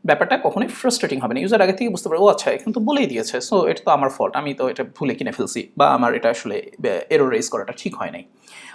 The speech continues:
আর provided code needs to pass জিএস lint, এটাও আমি, আহ, যতদূর জানি খুব একটা, আহ, স্ট্রিক্টলি চেক করা হয় না, but তারপরেও লিন্টার দিয়ে একবার, জিএস লিন্ট টুল দিয়ে একবার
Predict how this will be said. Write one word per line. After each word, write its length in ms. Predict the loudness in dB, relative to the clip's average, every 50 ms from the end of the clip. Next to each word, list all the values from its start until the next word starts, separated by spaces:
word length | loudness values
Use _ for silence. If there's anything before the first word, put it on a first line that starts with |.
| -6 _
আর 360 | 0 2 2 0 -2 -6 -12 _ _ 4
provided 360 | 6 6 6 4 4 4 2
code 440 | 0 2 2 2 2 2 -2 -2 -2
needs 180 | -2 -4 -6 -6
to 80 | -8 -4
pass 220 | 0 4 4 4 2 0 -8
জিএস 340 | -4 0 0 0 2 0
lint, 140 | -4 -4 -6 0
এটাও 300 | 0 2 4 6 4 4
আমি, 400 | 4 2 2 2 4 2 0 2
আহ, 180 | 2 4 4 2 4
যতদূর 320 | 2 0 2 4 0 0 2
জানি 240 | 4 2 2 2 -2 -8
খুব 260 | -14 -4 -2 4 6
একটা, 520 | 6 4 4 -2 4 _ 10 10 10 8 4 -8 -14 -18 -18 -18 _
আহ, 380 | 2 4 4 4 2 0 -2 -2
স্ট্রিক্টলি 540 | -4 -4 0 4 4 4 6 6 4 4 4
চেক 340 | 4 4 2 2 2 2 2
করা 200 | 4 4 4 4
হয় 400 | 2 -2 -10 0 4 6 6 8
না, 320 | 6 4 4 2 -6 -18 _ _ _ _ _ _ _ _ _ _ _ -20 -20 -2 _
but 120 | 8 8 8 6 -2 -12 -16 _ _ _ _ _ -20 _ _ _ _ _
তারপরেও 460 | 4 4 4 6 4 4 4 4 2 -4 0
লিন্টার 500 | 4 4 4 8 8 6 6 6 -2 -4
দিয়ে 140 | -2 2 2
একবার, 440 | 2 2 4 4 2 2 2 -10 -6
জিএস 300 | -4 -2 -2 -2 -2 0
লিন্ট 220 | 0 0 0 0 -2 -6 -16 -6 _
টুল 180 | -2 0 0
দিয়ে 140 | 0 2 2
একবার 240 | 2 2 4 0 0